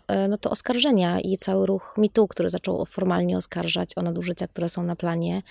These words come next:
e, procesy sądowe. Mm, i to jest prawo anglosaskie, które umożliwia takie moż-, możliwości. Natomiast nasze prawo trochę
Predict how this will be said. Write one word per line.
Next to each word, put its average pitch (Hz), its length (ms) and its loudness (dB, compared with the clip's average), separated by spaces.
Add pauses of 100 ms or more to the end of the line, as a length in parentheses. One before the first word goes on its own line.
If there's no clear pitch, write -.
(480)
e, 180 220 2
procesy - 400 0
sądowe. 175 680 2 (180)
Mm, 185 540 -2 (460)
i 226 320 4 (140)
to 190 160 8
jest 202 160 6
prawo 196 200 4
anglosaskie, 196 680 4
które 185 440 2
umożliwia 175 680 0
takie 170 520 -2
moż-, 170 280 0
możliwości. 170 800 2 (400)
Natomiast 190 380 2
nasze 196 280 4
prawo 190 600 2 (280)
trochę 196 880 4